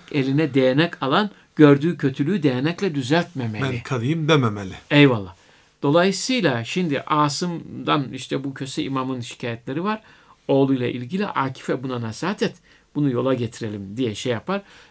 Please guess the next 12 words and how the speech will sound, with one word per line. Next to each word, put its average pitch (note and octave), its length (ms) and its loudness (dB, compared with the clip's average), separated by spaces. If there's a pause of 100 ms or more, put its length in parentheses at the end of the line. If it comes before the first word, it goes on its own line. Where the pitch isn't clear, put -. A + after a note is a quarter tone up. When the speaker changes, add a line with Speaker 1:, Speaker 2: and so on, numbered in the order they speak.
Speaker 1:
Ve G3 80 2
ondan F#3 400 2
sonra C#3 360 0
işte, G#3 440 -4 (480)
e, B2+ 400 -2
şey F#3+ 240 2
ortaya A#2+ 320 -2
çıkar. - 320 -10
Köse - 300 -4
İmam, C#3+ 440 -4 (120)
e, C3+ 40 -10
özür, C3 420 -4